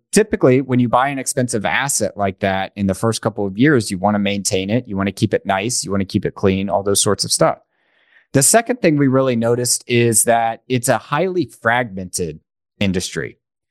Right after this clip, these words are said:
When I say soda pop, you go Coke, Pepsi. However, when I say car wash, you're thinking, "What's the car wash around the corner?" There's no national brand. The number one market share leader in car washes owns four percent of the market.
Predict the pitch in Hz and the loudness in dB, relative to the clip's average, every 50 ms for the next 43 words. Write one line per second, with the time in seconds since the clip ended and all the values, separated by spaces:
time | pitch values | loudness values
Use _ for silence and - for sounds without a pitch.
0 | _ _ _ - 110 120 127 147 185 185 - - 170 143 123 - - 147 151 147 | _ _ _ 2 2 4 4 4 2 2 4 4 4 4 4 4 2 4 4 2
1 | 120 - 127 113 107 101 - - 135 143 135 131 117 110 104 101 101 95 _ _ | 2 0 -2 -4 -4 -4 -4 -2 -2 2 4 4 6 6 4 2 0 -4 _ _
2 | - - 143 151 151 _ - 123 110 104 - - - - - _ _ _ _ _ | 0 2 2 2 0 _ -4 -4 -4 -4 -4 -8 -10 -10 -12 _ _ _ _ _
3 | _ _ _ _ _ _ - - 131 139 147 147 139 131 127 127 131 143 156 - | _ _ _ _ _ _ -2 0 2 2 2 2 2 2 2 4 2 2 4 4
4 | 160 127 - - 160 196 247 208 127 113 113 113 117 - 151 156 143 - - 139 | 2 2 2 2 2 4 4 2 2 0 -2 -2 -2 0 0 0 0 2 2 2
5 | 135 127 131 120 113 113 104 101 120 143 - - - 139 - 143 135 131 123 120 | 2 4 2 2 2 0 -2 0 0 0 0 0 -4 -2 0 2 0 2 2 2
6 | 123 120 117 - 110 104 110 113 110 107 104 98 - - 160 180 123 85 67 - | 0 0 0 -2 -4 -2 -2 -2 -2 -4 -6 -8 -2 0 2 2 2 0 -2 -12
7 | _ _ - 113 117 135 135 127 135 151 165 156 120 110 113 123 131 139 - - | _ _ -2 2 2 2 2 2 4 4 6 6 6 4 4 2 0 -2 -4 -8
8 | 120 113 104 92 - 98 101 98 85 71 - - _ _ _ _ _ _ _ _ | -8 -8 -8 -6 -4 -4 -2 -2 -4 -6 -10 -16 _ _ _ _ _ _ _ _
9 | _ _ - 110 113 113 120 143 175 180 180 160 156 156 143 135 - - 98 120 | _ _ 0 4 6 6 6 6 6 4 2 2 4 2 0 0 -4 -2 -2 0
10 | 131 135 - 127 123 - - 127 123 123 113 107 107 117 120 113 110 107 98 90 | 0 0 -2 -4 -2 0 0 2 2 2 2 2 2 0 2 2 2 2 0 0
11 | - - 107 113 123 131 139 147 147 - 147 131 - - 120 113 101 - - - | 0 0 0 2 2 2 0 0 0 -4 -6 -6 -4 -2 0 0 0 -2 -4 0
12 | - 131 131 131 123 - - - 101 - - 113 101 - - 98 87 98 92 92 | 2 4 4 4 2 -2 -4 -4 -2 0 0 0 0 -2 -4 -8 -6 -4 0 0
13 | 92 90 - - - - | 0 0 0 -4 -14 -14